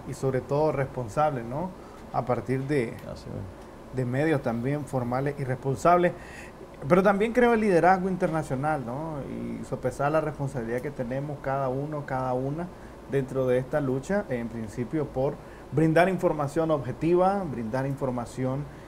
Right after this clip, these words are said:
Speaker 1: que de verdad ayude a contener o a unir esfuerzos dentro de esta realidad que nos impone, en este caso, un nuevo virus del coronavirus, porque entiendo que es una familia. Eh, señor embajador, de mi parte por ahora pues no tengo más preguntas, sin embargo no quisiera desaprovechar el espacio,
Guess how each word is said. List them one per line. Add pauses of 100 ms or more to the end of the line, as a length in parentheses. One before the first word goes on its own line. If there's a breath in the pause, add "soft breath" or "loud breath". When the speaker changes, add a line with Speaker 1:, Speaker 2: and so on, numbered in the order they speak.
(200 loud breath)
Speaker 1:
que
de
verdad
ayude
a (640)
contener
o
a
unir
esfuerzos
dentro
de
esta
realidad
que
nos
impone, (420 loud breath)
en
este
caso,
un
nuevo
virus (140)
del
coronavirus,
porque
entiendo
que
es
una
familia. (580 loud breath)
Eh, (640 loud breath)
señor
embajador,
de
mi
parte
por
ahora
pues
no
tengo
más
preguntas,
sin
embargo
no
quisiera
desaprovechar
el
espacio,